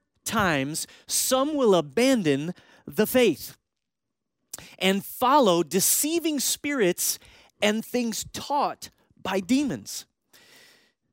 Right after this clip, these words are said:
Such teachings come through hypocritical liars whose consciences have been seared as with a hot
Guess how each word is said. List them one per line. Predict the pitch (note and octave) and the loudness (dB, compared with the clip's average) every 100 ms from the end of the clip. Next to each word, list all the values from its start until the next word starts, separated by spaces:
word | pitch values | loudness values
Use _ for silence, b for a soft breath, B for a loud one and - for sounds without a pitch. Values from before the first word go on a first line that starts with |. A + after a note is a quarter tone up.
| _ _ _ - | _ _ _ -10
Such | - - C#4+ - | -4 0 0 0
teachings | - D4+ D4 B3 - | 0 0 0 -4 -4
come | - B3+ C#4 | -2 -2 -2
through | - F#3+ | -4 -4
hypocritical | E3 D4+ - - B3 G#3+ G3 D#3 | -2 -2 -4 -2 -2 -2 -4 0
liars | F3 G#3 C4 B3 E3 F3+ D4 - - B B B B B B | 2 2 2 2 0 -2 -4 -6 -8 B B B B B B
whose | - B3 A3+ - | 0 0 2 -2
consciences | - - A#3+ D#4 D#4+ C4+ A#3 - F#3 F#3 | -6 -2 0 2 0 -4 -2 0 0 0
have | - F#3+ D3+ | 0 -2 -2
been | E3 D3 | -8 -6
seared | - - - C#4 G3+ C3+ B2 C3+ b b b b _ | -4 -2 -2 0 -2 -2 -6 -10 b b b b _
as | D#3 D#3 D3 | -2 -2 -2
with | E3 F#3+ - | -2 -2 -2
a | B2+ | -8
hot | B2 - F3+ F#3 - | -8 -6 -4 -4 -8